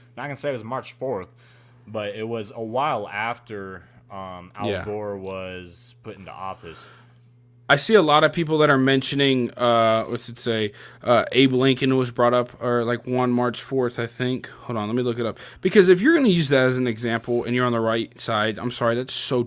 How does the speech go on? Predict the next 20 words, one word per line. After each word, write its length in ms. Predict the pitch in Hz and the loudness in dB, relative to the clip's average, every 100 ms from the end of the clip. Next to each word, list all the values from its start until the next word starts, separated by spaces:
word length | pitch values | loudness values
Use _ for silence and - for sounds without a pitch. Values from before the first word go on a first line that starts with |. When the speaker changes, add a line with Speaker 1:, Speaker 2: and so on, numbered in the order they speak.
| - | -2
Speaker 2:
dumb. 360 | 113 113 120 - - - | -2 0 -2 -4 -16 -20
Speaker 1:
Mm-hmm. 140 | - 101 | -18 -2
Speaker 2:
Because 460 | 151 175 170 135 - - - - _ _ _ | 2 6 6 6 -4 -18 -20 -20 _ _ _
you 140 | 156 | -2
gotta 260 | 170 190 139 | 6 8 8
think, 580 | - - 190 151 - - - _ _ 139 | 2 6 8 8 2 -14 -20 _ _ 4
uh, 400 | 135 123 117 - - - _ _ _ _ _ _ _ _ _ | 6 6 4 -2 -16 -20 _ _ _ _ _ _ _ _ _
okay, 320 | 143 139 123 | 2 4 2
so 300 | 117 143 131 | 2 2 2
March 420 | 107 139 170 170 | 0 2 2 2
fourth, 500 | - - 165 147 - - | -2 2 4 4 2 0
eighteen 380 | 139 139 151 139 | 0 2 -2 -2
sixty-one 720 | 151 135 139 135 131 123 - | -4 -4 0 2 2 0 0
was, 420 | 127 123 120 - - | 0 0 -2 -10 -6
uh, 420 | 117 117 117 117 127 | -2 0 0 0 0
Abraham 380 | 135 131 123 | 0 2 0
Lincoln's 420 | 120 120 120 117 - _ _ | 0 -2 -2 -4 -8 _ _
first 680 | - - - 180 165 - - - - _ _ | -20 -16 2 4 4 0 -10 -16 -20 _ _
inaugural 600 | - 127 117 113 113 113 110 _ - | -4 -2 -2 -2 -2 -2 -4 _ -10
address. 580 | 117 117 98 - - | -4 -4 -4 -4 -6